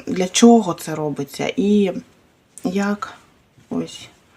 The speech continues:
ось так у мене виходить. Тут рівненько пішло, і воно одразу видно, що тут без якихось прибавлень.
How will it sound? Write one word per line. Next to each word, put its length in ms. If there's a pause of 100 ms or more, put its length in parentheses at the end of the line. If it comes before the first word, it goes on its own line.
(360)
ось 280
так 360
у 40
мене 240
виходить. 680
Тут 200
рівненько 560
пішло, 340
і 40
воно 300
одразу 440
видно, 300
що 160
тут 260 (320)
без 300
якихось 500
прибавлень. 840